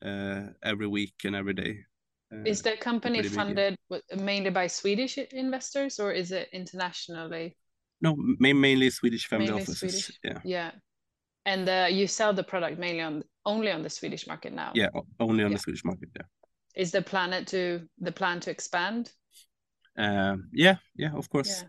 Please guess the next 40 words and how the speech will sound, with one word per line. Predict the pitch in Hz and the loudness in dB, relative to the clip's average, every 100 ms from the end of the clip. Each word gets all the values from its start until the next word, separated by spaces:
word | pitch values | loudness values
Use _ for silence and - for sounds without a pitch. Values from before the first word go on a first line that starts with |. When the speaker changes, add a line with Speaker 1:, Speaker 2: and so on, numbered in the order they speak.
| _ | _
Speaker 1:
So, | - 131 120 | 0 4 6
I | 127 | 6
mean, | 127 120 | 6 6
Speaker 2:
It's | 123 | 6
a | |
dumb | 127 127 185 | 6 6 4
Speaker 1:
there's, | |
uh, | |
Speaker 2:
question | 120 110 - 180 | 4 6 2 -2
to | 180 | -2
an | 180 | -4
entrepreneur, | 170 - 185 175 | -4 -6 -4 4
Speaker 1:
<laughs> | 156 | 4
Speaker 2:
isn't | 147 151 | 6 6
it? | 151 | 6
<laughs> | 269 294 311 285 285 | 4 -2 -2 2 4
Speaker 1:
Yeah, | 135 127 | 6 8
yeah, | 117 | 8
that's, | 123 135 - 139 | 6 4 2 4
uh, | 127 120 117 120 | 4 4 0 -2
that, | 127 131 - | -4 -4 -2
that's | 120 - | -2 0
what's | 123 - - - | -4 -4 -8 -4
keeping | - 113 113 | 0 2 4
you | 113 | 4
awake | 113 113 117 - - | 6 6 4 4 2
<laughs> | |
at | 147 123 | 4 6
night. | 120 208 | 4 4
Speaker 2:
Exactly. | 190 220 202 - 214 185 | 4 2 2 -2 -2 -2
Speaker 1:
Yeah. | 110 110 - - - | 0 -2 -2 -8 -4
Uh, | - 110 110 107 | 4 6 6 6
no, | 123 | 6
but, | 120 123 - 120 | 6 4 2 2
um, | 120 113 110 107 _ - | 4 4 0 -6 _ -6
uh, | 117 | -4
of | 120 - | -2 2
course, | 127 - | 4 4
we | 120 | 4
have, | 117 113 110 | 6 6 4